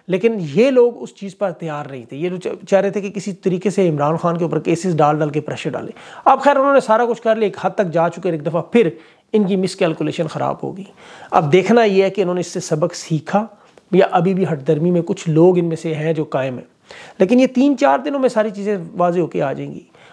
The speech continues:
और ज़्यादा से ज़्यादा ये केस इमरान खान का ख़त्म होगा, दूसरे पे जो फ़र्द जुर्म तोशा खाना लगी है वो भी ख़त्म हो जाएगी। उसमें वो, वो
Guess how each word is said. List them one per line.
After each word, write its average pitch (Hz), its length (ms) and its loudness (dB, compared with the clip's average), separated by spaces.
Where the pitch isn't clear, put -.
और 160 100 4
ज़्यादा 190 260 4
से 185 60 -6
ज़्यादा 202 200 4
ये 196 180 2
केस 233 280 -2
इमरान 214 260 -2
खान 220 120 -4
का 214 60 -2
ख़त्म 214 240 -4
होगा, 220 200 0
दूसरे 185 300 -2
पे 190 80 -6
जो 190 80 -2
फ़र्द 175 280 0
जुर्म 180 180 -2
तोशा 180 240 0
खाना 175 220 0
लगी 170 220 2
है 165 60 4
वो 127 140 0
भी 139 80 -6
ख़त्म 170 240 0
हो 170 120 2
जाएगी। 151 200 -2
उसमें 247 260 6
वो, 214 440 6
वो 180 560 2